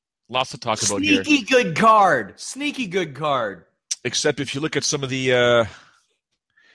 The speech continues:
Speaker 1: how do I word this properly, Sean? Some of the people that I've just decided, "I'm done following you. I'm done." Like, you're just, you're scum and dirty and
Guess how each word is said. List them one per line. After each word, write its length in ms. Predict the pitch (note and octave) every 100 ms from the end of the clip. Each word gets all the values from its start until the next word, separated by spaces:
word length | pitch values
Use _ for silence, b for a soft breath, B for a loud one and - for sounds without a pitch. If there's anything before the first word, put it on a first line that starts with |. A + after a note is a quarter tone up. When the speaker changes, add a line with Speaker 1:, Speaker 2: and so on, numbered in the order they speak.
| b b b b b _
Speaker 1:
how 100 | G3+
do 60 | G#3
I 40 |
word 220 | G#2+ A2
this 140 | F#2 -
properly, 420 | G2+ F2+ E2 D#2
Sean? 340 | - F2 G#2+ A2+ _
Some 200 | - C#3+
of 40 | C3+
the 60 |
people 320 | A#2+ B2+ A#2 A2+
that 100 | A2
I've 140 | G#2
just 320 | A2+ - -
decided, 480 | A2 - A2+ A2 G#2 -
"I'm 260 | C#3+ C3+ A2+
done 340 | C3 D#3 E3+
following 760 | C3 - - D#3 F3 D#3 B2+ A2+
you. 260 | G#2+ G#2 F#2
I'm 140 | A2
done." 440 | A#2+ D#3+ G3+ F3+ G#2
Like, 160 | C3
you're 80 | F3
just, 340 | - A3 - F#3
you're 220 | A#3 E3 _ _ _ _ _ _ _ _ -
scum 460 | - - F#3 G#3
and 140 | G3 A#2+
dirty 340 | D#3 G3 F3+
and 160 | C3